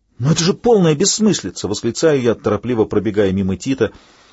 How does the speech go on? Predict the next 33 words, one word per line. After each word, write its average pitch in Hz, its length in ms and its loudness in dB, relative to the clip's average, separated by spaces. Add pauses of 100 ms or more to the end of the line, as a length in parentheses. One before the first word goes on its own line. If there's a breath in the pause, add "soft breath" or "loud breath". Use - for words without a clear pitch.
(140)
чтобы 87 240 -4
схватить 95 400 -4
гребень 98 380 0
и 101 40 -4
навести 95 400 -4
хоть - 160 -8
какой-то - 320 -6
порядок 92 380 -2
на 90 100 -6
голове. 82 360 -2 (560 soft breath)
Я 87 180 -6
должен 92 380 0
выглядеть 87 420 -4
подобающим 92 580 -2
образом. 78 420 -6 (600)
«Седлай 104 380 0
лошадь», — 87 480 -6 (320)
говорю 82 320 -2
я 78 100 -4
Титу, — 90 420 -8
«я 92 140 -4
щас - 220 -8
выйду». 73 280 -8 (440)
Тит - 200 -6
кланяется 110 520 -2
и - 20 -2
уходит. 92 420 -4 (1000 soft breath)
Я 113 200 0
причёсываюсь 117 840 -2
и - 80 -2
ополаскиваю 104 640 0
лицо 101 260 -2
водой... 104 420 0